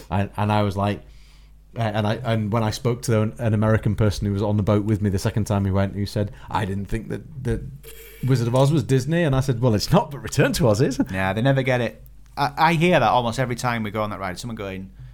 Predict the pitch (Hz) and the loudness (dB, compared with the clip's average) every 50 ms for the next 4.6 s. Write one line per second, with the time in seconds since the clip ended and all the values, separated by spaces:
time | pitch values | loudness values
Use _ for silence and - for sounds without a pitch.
0 | - - - - - - - - - 92 95 98 - - - - 131 139 143 - | -20 -20 -20 -20 -20 -20 -20 -18 -16 -14 -14 -14 -16 -18 -18 -12 -8 -8 -8 -10
1 | - - - - - 156 175 175 - - - - - - 175 165 175 226 143 175 | -12 -20 -20 -20 -18 -14 -14 -14 -14 -16 -20 -20 -10 -4 -2 0 0 0 0 0
2 | 175 156 151 151 135 143 175 190 180 190 190 175 143 131 110 - - - - - | 0 0 2 2 4 4 4 4 2 2 0 2 2 0 -2 -4 -10 -18 -20 -20
3 | - - - - - - - - - - - - - - - - - - 85 82 | -20 -20 -20 -20 -20 -20 -20 -20 -20 -20 -20 -20 -20 -20 -20 -20 -20 -20 -20 -20
4 | 80 - - - - - - - 101 98 92 | -20 -20 -20 -20 -18 -12 -8 -4 -2 0 0